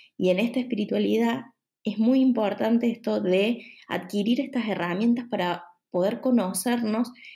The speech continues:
y poder convertirnos en traductores y en nuestros propios médicos.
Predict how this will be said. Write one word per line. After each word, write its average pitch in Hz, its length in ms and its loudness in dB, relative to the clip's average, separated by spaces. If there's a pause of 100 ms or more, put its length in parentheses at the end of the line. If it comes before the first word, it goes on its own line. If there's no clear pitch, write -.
(140)
y 185 140 -2
poder 233 200 0
convertirnos 180 920 2 (140)
en 196 160 0
traductores 208 760 0 (100)
y 214 120 -2
en 208 100 2
nuestros 202 300 -4
propios 233 360 0
médicos. - 640 -4